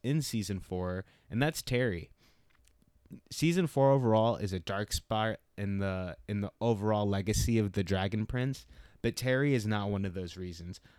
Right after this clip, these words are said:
I think that Terry is a great character they introduced. Uh, to my knowledge, Terry is actually a trans character. I say "to my knowledge" because I feel confident that that is the description that they gave Terry,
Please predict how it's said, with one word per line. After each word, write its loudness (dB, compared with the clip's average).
I 0
think 0
that 2
Terry 6
is 4
a 0
great 0
character -2
they -2
introduced. -4
Uh, -4
to 0
my 2
knowledge, 4
Terry 2
is 0
actually -2
a -2
trans -2
character. -2
I 2
say 0
"to -6
my 2
knowledge" 2
because -4
I 0
feel 2
confident -2
that -4
that -4
is -6
the -2
description -4
that -2
they -4
gave -4
Terry, 0